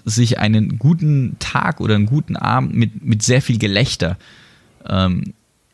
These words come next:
herzuproduzieren. Und das ist immer sehr erstaunlich, die Anzahl an, wenn, wenn ich die Anzahl an, an Lachen, die mir entgegenkommen,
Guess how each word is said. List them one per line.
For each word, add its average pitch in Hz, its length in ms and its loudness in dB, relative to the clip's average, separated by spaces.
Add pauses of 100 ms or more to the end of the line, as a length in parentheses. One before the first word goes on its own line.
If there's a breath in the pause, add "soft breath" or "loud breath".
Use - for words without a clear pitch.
(280)
herzuproduzieren. 104 1000 0
Und 101 280 -2
das 107 180 2
ist 107 100 2
immer 117 180 2
sehr 107 140 2
erstaunlich, 110 640 2
die - 160 -6
Anzahl 110 440 2
an, 95 1080 -2
wenn, 101 400 -4
wenn 107 100 0
ich 107 80 -2
die - 120 -6
Anzahl 120 380 0
an, 104 280 0
an 101 240 -4
Lachen, 104 600 0
die 95 100 2
mir 92 140 0
entgegenkommen, 104 720 0